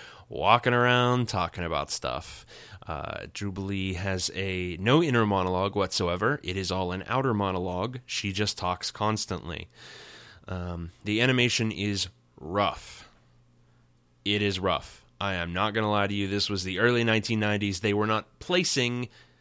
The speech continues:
an emphasis on quality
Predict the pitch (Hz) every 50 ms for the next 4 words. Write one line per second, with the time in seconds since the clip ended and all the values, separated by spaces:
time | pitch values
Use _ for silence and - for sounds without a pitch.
0 | _ _ _ _ _ _ _ _ - - 113 - - 107 104 - 113 101 - 117
1 | 107 - - - 110 113 113 113 - - - - - 143 139 123 110 104 98 87
2 | 78 80 82 -